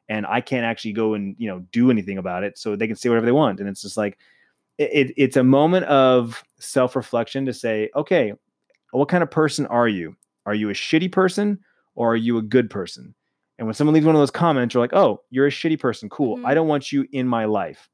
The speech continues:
Speaker 1: I don't want to ever see anything from you ever again because I want nothing but nice,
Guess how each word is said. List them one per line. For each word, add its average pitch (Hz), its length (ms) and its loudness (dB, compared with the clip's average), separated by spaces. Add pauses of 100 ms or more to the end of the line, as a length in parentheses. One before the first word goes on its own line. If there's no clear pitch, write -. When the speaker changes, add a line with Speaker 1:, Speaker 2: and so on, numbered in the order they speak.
Speaker 1:
I 113 120 0
don't 120 160 0
want 117 240 -6
to 110 340 -4
ever 135 200 2
see 139 540 -2 (240)
anything 151 360 2
from 135 160 0
you 127 240 4
ever 139 200 2
again 120 420 2 (380)
because 113 440 0 (100)
I 120 160 2
want 127 200 2
nothing 120 280 -2
but 107 220 -2 (180)
nice, 131 560 -2